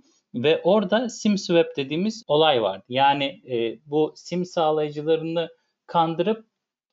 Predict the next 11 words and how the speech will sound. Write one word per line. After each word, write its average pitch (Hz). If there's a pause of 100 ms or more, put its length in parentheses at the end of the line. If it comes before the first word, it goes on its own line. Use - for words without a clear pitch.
kendi 170
telefon 175
numaralarını 170
o 175
hesaptaki 165
kişinin 180
telefon 170
numarası 151
gibi 120
gösterme 151
üzerine, 131